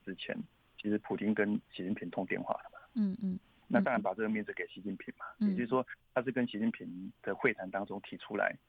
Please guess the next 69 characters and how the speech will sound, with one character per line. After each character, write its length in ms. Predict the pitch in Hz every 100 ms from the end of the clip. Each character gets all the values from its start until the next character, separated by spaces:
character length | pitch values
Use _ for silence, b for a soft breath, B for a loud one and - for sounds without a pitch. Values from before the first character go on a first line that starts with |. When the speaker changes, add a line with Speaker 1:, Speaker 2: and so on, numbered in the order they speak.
| _
Speaker 1:
俄 120 | 131 98
乌 160 | 98
要 100 | 98 -
谈 200 | - 87
判 180 | - -
嘛。 120 | - -
Speaker 2:
嗯 140 | 208 202
哼。 260 | 202 220 - _
Speaker 1:
那 100 | 156
同 160 | 208 139
样 40 |
的 120 | 123
逻 160 | 101 104
辑 160 | - -
也 80 |
是 60 | - _ -
一 20 |
样 180 | - -
嘛。 80 | - - _ _ _ _ _
如 80 | 170
果 120 | 127
说 320 | 135 131 131 - _ -
俄 100 | 131
乌 180 | 127
之 160 | 120 113
间 160 | 117 113
要 100 | 107
去 140 | 104
谈 200 | - 85 - 85 -
停 220 | 82 92
战， 140 | - 98
要 80 |
去 100 | 101
谈 200 | 101 87 90
接 140 | 98
下 140 | -
来 140 | 95 -
的， 140 | - - -
的 100 | -
一 40 |
些 120 | 98
善 200 | 92 90 85
后 140 | 87
的 60 | -
事 140 | 95
情， 160 | - - b b b _ _
那 180 | 110 107 _ _ _
最 160 | - 117
后 80 | 98
是 100 | 101
由 80 | 95
中 180 | 101 98
国 180 | 98 101
来 180 | 50 -
出 160 | - 92
面， 220 | 92 - _ B B B _
那 60 | 113
当 120 | 113
然 160 | 104 87 90 -
符 160 | 104 104
合 260 | 101 92 92
北 140 | 90
京 180 | - 101
要 160 | 98 90
的 100 | -
道 140 | 87
德 180 | - -
高 100 | - -
位。 80 | -